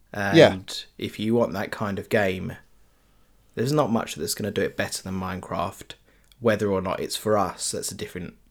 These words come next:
Speaker 1: conversation.
Speaker 2: Yeah, of
Speaker 1: So
Speaker 2: course.
Speaker 1: I think, um, yeah, I, I will put it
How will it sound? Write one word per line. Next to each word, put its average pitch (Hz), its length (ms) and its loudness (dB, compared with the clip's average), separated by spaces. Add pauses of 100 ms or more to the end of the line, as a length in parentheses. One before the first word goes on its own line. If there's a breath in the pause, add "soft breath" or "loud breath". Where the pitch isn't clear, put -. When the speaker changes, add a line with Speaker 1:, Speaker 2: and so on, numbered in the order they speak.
(160)
Speaker 1:
conversation. 104 580 0
Speaker 2:
Yeah, 104 140 4
of - 60 0
Speaker 1:
So 104 260 0
Speaker 2:
course. - 300 -4 (680 soft breath)
Speaker 1:
I - 80 -4
think, 113 480 0
um, 104 360 0
yeah, 95 240 2
I, 98 420 0
I - 20 2
will 110 140 2
put - 340 -4
it 127 320 -2